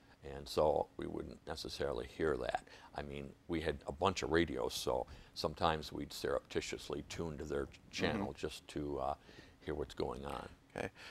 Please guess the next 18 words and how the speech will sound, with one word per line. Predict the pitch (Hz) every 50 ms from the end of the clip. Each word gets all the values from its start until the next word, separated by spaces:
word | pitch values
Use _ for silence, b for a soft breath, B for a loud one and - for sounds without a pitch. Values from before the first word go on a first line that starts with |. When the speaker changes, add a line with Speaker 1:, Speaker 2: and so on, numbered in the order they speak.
| B B
Speaker 2:
Now | - 110 110 107
you | 78 107 110
get | 104 123 135 151 -
there, | 143 135 123 117 113 107
and | - - 104 92 92 -
so | - 92
now | 90 90
you're, | 90 90 87 87
you're, | 87 87 87 -
you're | - 95 92
there. | 92 95 95 92 90
It's | 90 - - - -
in, | 87 85 85
in, | - 95 90 98
in | 95 92
sixty-seven, | - 101 90 - - 87 - 110 101 98 92 92 90 87
and, | 85 90 - B B B B B B B -
uh, | - 90 85 80 73 78 76 -